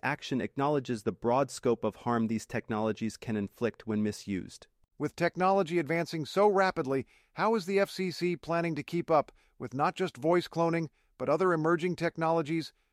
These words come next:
Speaker 2: that might be exploited?
Speaker 1: It's indeed a challenging task given the pace of technological advancement. However, by establishing clear legal frameworks and working alongside tech companies for better regulation and detection methods,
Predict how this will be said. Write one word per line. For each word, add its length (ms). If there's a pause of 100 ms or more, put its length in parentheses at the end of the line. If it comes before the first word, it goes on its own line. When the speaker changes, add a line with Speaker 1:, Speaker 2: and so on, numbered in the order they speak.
(140)
Speaker 2:
that 160
might 260
be 140
exploited? 640 (280)
Speaker 1:
It's 240
indeed 460
a 80
challenging 560
task 380
given 280
the 80
pace 400
of 140
technological 680
advancement. 600 (300)
However, 340
by 140
establishing 640
clear 340
legal 320
frameworks 600
and 160
working 300
alongside 560
tech 220
companies 440
for 160
better 260
regulation 760
and 200
detection 480
methods, 440